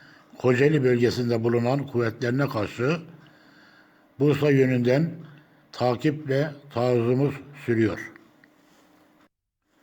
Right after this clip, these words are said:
Düşman geri çekilme sırasında hemen hemen bütün malzemelerini bırakıyordu.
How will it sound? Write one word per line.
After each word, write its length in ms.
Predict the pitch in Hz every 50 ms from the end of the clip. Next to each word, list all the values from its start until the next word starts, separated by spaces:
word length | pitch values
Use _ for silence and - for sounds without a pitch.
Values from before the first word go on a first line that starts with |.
| _ _ _ _ _ _ -
Düşman 500 | 110 110 110 - 110 113 120 135 165 165 - - - - - - - - - _ - 95 98
geri 340 | 101 113 120 127 131 120
çekilme 500 | - - 127 120 - 131 127 131 143 139
sırasında 600 | 120 - 123 117 107 98 - 107 110 107 127 123
hemen 260 | 110 123 123 123 120 110
hemen 360 | 107 104 110 123 143 156 156 - - - - - - - _ _ -
bütün 300 | 101 123 127 - 147 143
malzemelerini 840 | 131 123 120 113 110 104 113 113 113 110 110 110 107 107 127 139 135 - - - -
bırakıyordu. 600 | 113 110 101 - 104 104 98 92 87 85 82 73